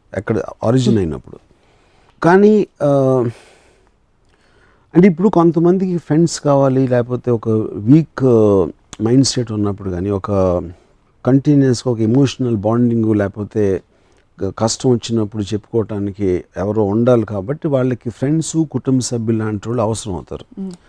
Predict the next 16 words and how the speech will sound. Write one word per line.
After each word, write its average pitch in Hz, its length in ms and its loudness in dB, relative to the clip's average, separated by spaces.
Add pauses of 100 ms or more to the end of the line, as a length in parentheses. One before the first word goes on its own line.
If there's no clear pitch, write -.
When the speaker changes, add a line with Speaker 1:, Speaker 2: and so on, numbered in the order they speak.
(380)
Speaker 1:
నాకు 151 280 0
అలాంటి 139 300 -2
పరిస్థితి 147 420 -4
ఎప్పుడు 123 220 -6
రాదు 110 180 0
అసలు. 82 260 -8
ఎందుకంటే 110 260 -6
నేను 110 220 0
ఎప్పుడు 120 340 -2
లోగా 131 280 4
ఫీల్ 123 300 -6
అవును, 117 200 -8
నేను 127 140 -6
ఎప్పుడు 107 340 -6
ఇంకొకటి 107 500 -6
సహాయం 117 520 -4